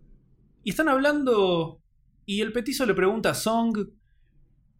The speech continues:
si es verdad que en la universidad hay orgías, algo por el estilo, y te da la sensación de que sí, de que ese personaje no tuvo la posibilidad de educarse, y, viste, muchas veces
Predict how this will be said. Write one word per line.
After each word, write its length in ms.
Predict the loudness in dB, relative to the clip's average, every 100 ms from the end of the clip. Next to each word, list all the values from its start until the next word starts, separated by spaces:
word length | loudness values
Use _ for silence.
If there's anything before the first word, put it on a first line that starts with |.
| _ _ _
si 180 | -4 -2
es 80 | 2
verdad 440 | 2 2 2 0
que 60 | -2
en 60 |
la 40 | -2
universidad 460 | -2 -2 0 0
hay 120 | 2 0
orgías, 720 | -2 -4 -2 2 2 2 0
algo 180 | 0 0
por 100 | -2
el 60 | -2
estilo, 640 | -4 -2 0 2 4 2
y 100 | 2
te 100 | 0
da 80 | 0
la 40 |
sensación 220 | -2 -4
de 80 | -2
que 80 | -2
sí, 240 | -2 -4
de 120 | -2
que 60 | -2
ese 120 | -2
personaje 540 | -2 -2 0 -2 0 -2
no 180 | -2 0
tuvo 180 | 2
la 80 | 2
posibilidad 480 | 0 -4 -2 0 2
de 60 | 0
educarse, 880 | -2 0 0 2 0 -4 -4 -2
y, 480 | -2 -4 -6 -10 -10
viste, 460 | -10 -4 -4 -4 -10 _ _ _
muchas 260 | -8 -2 -2
veces 460 | 0 -2 -4 -6